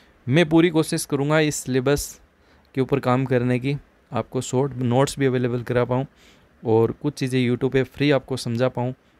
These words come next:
कि जहाँ से क्वेश्चन बहुत ज-, अ, अ, जैसे आपका ये कार्बन वाला टॉपिक है, तो कार्बन के चार बड़े महत्वपूर्ण यौगिक हैं जिनके वो आरोही अवरोही क्रम में गलनांक वतनांक का क्वेश्चन पूछता है,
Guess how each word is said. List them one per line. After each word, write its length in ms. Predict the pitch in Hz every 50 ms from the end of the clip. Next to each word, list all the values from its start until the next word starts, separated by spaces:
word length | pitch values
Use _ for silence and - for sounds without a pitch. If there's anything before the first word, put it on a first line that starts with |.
| _ _ -
कि 60 | 117
जहाँ 200 | 110 123 120 123
से 120 | 120 131
क्वेश्चन 500 | 127 - 127 120 - - 131 127 131 - - -
बहुत 320 | 101 113 131 135 113 101
ज-, 60 | 113 -
अ, 440 | _ _ - 113 113 113 107 107 113 - - - - - - - _ - 113
अ, 280 | 110 107 107 107 107 - - - - _ _ _ _ _ _ _ _ - - _ _ - - -
जैसे 240 | 117 139 143 135 135
आपका 220 | 127 - - 139
ये 240 | 135 135 135 135 131
कार्बन 400 | - - 123 123 127 131 143 143
वाला 340 | 139 135 135 135 131 - - - _ _ _ _ - -
टॉपिक 280 | 120 113 - 143 120
है, 200 | 113 107 101 101 - _ _ _ _ _ _ _ _ - - _ _ -
तो 60 | -
कार्बन 360 | - 131 131 135 131 147 147
के 120 | 147 151 147
चार 320 | 131 - 139 135 143 143
बड़े 240 | 120 107 110 135 147
महत्वपूर्ण 480 | 135 113 117 - - 135 127 147 147 135
यौगिक 300 | 131 131 123 131 127 -
हैं 180 | 135 135 135
जिनके 440 | 123 131 135 131 131 - - 139 135
वो 300 | 127 127 131 131 131 - _ _ _ - - _ -
आरोही 460 | 113 117 120 127 135 131 127 135 135
अवरोही 480 | 131 - 107 107 120 131 131 127 135 131
क्रम 180 | 127 127 127 127
में 180 | 131 131 120
गलनांक 420 | 120 117 117 123 127 131 120 - 123
वतनांक 320 | 120 - 131 127 123 123
का 60 | 123
क्वेश्चन 320 | 113 - 117 113 - 135 123
पूछता 340 | 120 123 120 113 - 104
है, 120 | 95 90